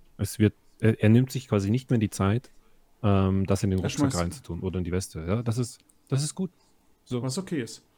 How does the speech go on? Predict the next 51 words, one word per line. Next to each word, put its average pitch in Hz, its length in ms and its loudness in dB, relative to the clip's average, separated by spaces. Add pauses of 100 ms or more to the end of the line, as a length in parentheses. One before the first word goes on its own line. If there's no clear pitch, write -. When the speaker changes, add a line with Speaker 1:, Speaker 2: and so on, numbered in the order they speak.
Speaker 1:
Wenn 131 200 6
mir 139 80 6
das 139 120 2
jemand 147 220 0
erzählen 170 340 2
würde, 180 200 0
denke 160 200 -2
ich - 60 -4
mir 156 80 0
so, 147 180 -4 (180)
ja, 123 160 -2 (400)
klingt 120 180 -2
logisch. 87 320 -2 (260)
Finde 139 140 -2
ich - 80 -4
gut, - 220 -6
kommt 120 220 -2
rein. 85 220 -2 (120)
Passt 127 180 2
zum 123 100 0
Spiel. 85 340 -6
Perfekt, 175 280 0 (180)
fertig. - 360 -2 (720)
Ja. 117 100 -2 (320)
Und 113 100 -2
genauso 147 320 6
wie 139 80 2
die 135 120 2
Sachen, 143 320 2
äh, 101 200 2 (140)
dass 104 200 2
jetzt 113 160 -2
in 110 100 2
den 104 80 2
P 107 120 0
Cs 165 340 -4 (260)
endlich 104 300 -2
S - 140 0
S 98 100 -8
Ds 135 400 0
und, 95 280 0
äh, 92 40 -6 (220)
andere 131 260 4
Sachen, 92 340 -2
äh, 90 140 0
spawnen 87 320 -6
können. 87 260 -10 (520)
Im 139 160 0
P 113 120 -4
C. 101 220 -2 (1160)
Ja, 104 180 0